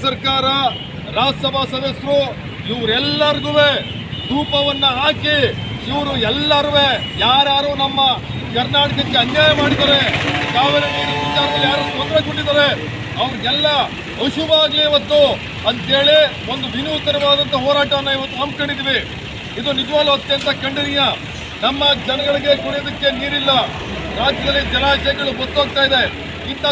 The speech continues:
ಸಂದರ್ಭದಲ್ಲಿ ರಾಜ್ಯ ಸರ್ಕಾರ ತನ್ನ ರಾಜಕಾರಣವನ್ನ ಮಾಡೋದಕ್ಕೋಸ್ಕರ,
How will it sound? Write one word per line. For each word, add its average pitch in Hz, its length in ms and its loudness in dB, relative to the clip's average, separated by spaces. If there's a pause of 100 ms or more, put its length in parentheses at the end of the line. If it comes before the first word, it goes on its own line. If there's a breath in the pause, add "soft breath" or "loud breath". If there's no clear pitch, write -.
(120)
ಸಂದರ್ಭದಲ್ಲಿ 269 580 2 (540)
ರಾಜ್ಯ 277 240 2 (120)
ಸರ್ಕಾರ 285 340 4 (560)
ತನ್ನ 254 160 -4 (140)
ರಾಜಕಾರಣವನ್ನ 277 680 0 (120)
ಮಾಡೋದಕ್ಕೋಸ್ಕರ, 294 680 0